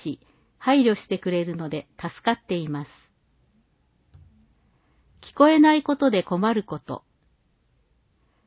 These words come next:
外見では聴覚障害者だとわからないので、周囲に理解されにくいことです。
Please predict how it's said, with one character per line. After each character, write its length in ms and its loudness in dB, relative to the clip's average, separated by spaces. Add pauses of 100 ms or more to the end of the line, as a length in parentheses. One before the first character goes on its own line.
(280)
外 240 2
見 220 4
で 120 2
は 220 0 (160)
聴 160 4
覚 240 -2
障 260 2
害 160 4
者 160 -4
だ 140 -2
と 100 -6
わ 140 -4
か 140 -2
ら 120 0
な 160 -4
い 60 -6
の 120 -8
で、 220 -10 (560)
周 160 4
囲 100 4
に 140 0
理 140 -2
解 220 2
さ 180 -8
れ 100 0
に 140 2
く 160 -2
い 40 -4
こ 140 -8
と 140 -10
で 140 -12
す。 60 -20